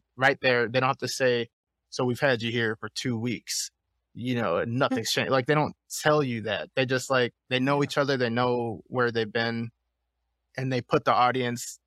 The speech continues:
Speaker 1: in that mindset too. So you figure it out as you just listen to them speak to each other. So when, uh, Joel and Tess, you know, finally catch up in that hallway scene we're talking about with Marlene, and then they, you know,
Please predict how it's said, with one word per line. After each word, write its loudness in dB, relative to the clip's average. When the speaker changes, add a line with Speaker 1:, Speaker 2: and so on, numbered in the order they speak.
Speaker 1:
in -4
that 2
mindset -4
too. -6
So -6
you -4
figure 0
it 2
out 2
as -2
you -6
just -6
listen -4
to -10
them -4
speak -10
to -8
each -10
other. -6
So 4
when, -2
uh, 0
Joel 0
and -6
Tess, -2
you -10
know, -6
finally -2
catch 0
up 2
in -2
that 0
hallway 0
scene -6
we're -4
talking -4
about -2
with -4
Marlene, 0
and -6
then -6
they, -4
you -8
know, -6